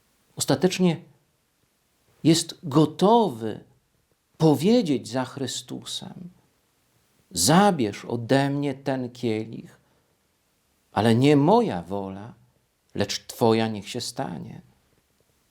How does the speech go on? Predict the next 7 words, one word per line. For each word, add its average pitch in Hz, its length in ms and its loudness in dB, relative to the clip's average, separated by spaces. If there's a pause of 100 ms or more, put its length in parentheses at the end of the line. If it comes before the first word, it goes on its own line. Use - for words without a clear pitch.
(2000)
W 110 40 -10
dialogu, 170 640 6 (960)
w - 80 -12
modlitwie 127 840 0 (1160)
bardzo 139 360 0
ważne 139 560 -2
jest - 540 -12